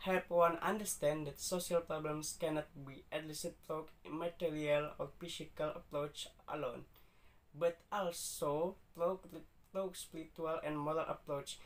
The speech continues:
Islam teaches the need to improve oneself and actively contribute to positive change in society. Fourth, building a strong community. Learning Islam involves pers-,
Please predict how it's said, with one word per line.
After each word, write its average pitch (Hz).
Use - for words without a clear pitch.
Islam 170
teaches 170
the 147
need 170
to -
improve 170
oneself 165
and 143
actively 170
contribute 160
to -
positive -
change 156
in 143
society. 143
Fourth, -
building 175
a 151
strong 170
community. 156
Learning 196
Islam 170
involves 175
pers-, 175